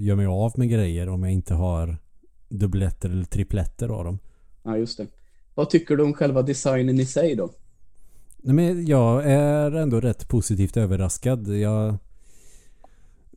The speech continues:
Speaker 1: trodde att den skulle vara liksom en generisk fyrkant som det har varit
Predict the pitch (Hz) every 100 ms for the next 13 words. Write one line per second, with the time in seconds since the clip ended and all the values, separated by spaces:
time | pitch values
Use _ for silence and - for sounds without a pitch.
0 | - - 135 127 87 82 113 120 - 151
1 | 147 147 131 127 151 143 120 95 90 90
2 | 92 90 - 98 95 92 90 90 - -
3 | - 98 110 104 98 92 - - - -
4 | 104 87 - 107 113 - - - 110 98
5 | 104 107 95 98 117 - - -